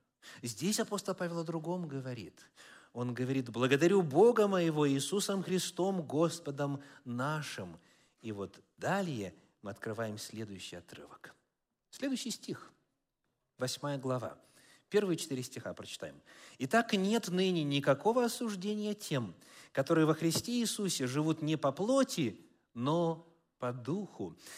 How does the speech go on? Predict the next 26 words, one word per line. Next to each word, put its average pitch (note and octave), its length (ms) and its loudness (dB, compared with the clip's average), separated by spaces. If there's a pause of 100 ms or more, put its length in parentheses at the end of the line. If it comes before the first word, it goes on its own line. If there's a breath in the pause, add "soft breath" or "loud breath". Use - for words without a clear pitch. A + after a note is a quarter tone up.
(100)
Потому G3 340 6
что - 260 4
закон F#3 920 6
Духа F#3+ 460 6
жизни F#3+ 500 2
во E3+ 100 4
Христе E3+ 360 0
Иисусе A3+ 560 2 (240 loud breath)
освободил F3 1600 8
меня G#3+ 540 6
от D#3 120 6
закона D3 600 4
греха B2+ 440 0
и A2+ 80 0
смерти». G#2 800 -8 (1400)
Итак, C3 320 -2
это C3+ 220 0
что, - 160 -8
второе C#3 260 0
пришествие C#3+ 460 -4
Христа? E3+ 580 -2 (640)
Никоим D3+ 640 2
образом, G3+ 540 4
дорогие, B2+ 300 0
никоим A#3 500 2
образом. E3 560 4